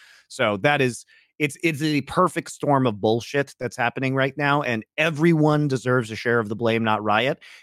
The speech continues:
And I do, I think at least Riot i-, appears to be doing something, and this could be very good.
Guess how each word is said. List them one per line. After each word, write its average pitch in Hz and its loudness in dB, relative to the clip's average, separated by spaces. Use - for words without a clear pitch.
And 147 2
I 139 2
do, 160 4
I 143 2
think 160 -2
at 151 -2
least 185 -2
Riot 147 2
i-, 147 -16
appears 156 2
to - -6
be 135 0
doing 127 0
something, 185 -6
and 143 -2
this 160 -4
could 180 0
be 151 0
very 131 2
good. - -8